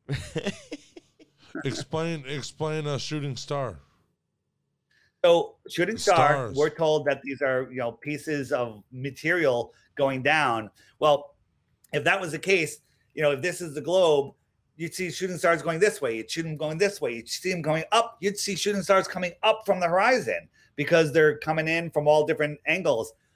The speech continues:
Speaker 1: Um, we only see shooting stars going down. They never go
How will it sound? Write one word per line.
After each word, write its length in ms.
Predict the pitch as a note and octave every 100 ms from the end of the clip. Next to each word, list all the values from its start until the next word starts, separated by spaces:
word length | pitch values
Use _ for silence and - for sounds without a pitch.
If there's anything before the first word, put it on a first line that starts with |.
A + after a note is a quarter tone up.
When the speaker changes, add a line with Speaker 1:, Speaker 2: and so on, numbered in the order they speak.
| -
Speaker 1:
Um, 240 | D#3 D3+ D3
we 160 | D3 D3+
only 320 | F3+ G3 G#3
see 200 | F3 F3+
shooting 280 | E3+ E3+ E3
stars 360 | C#3 D#3 D3 B2
going 440 | C3+ C3 B2 G#2 -
down. 460 | A#2 A#2+ G2 E2+ - _ _
They 120 | C3+
never 380 | C#3 D3 D#3+ F3
go 480 | C#3 C#3 C3+ A#2+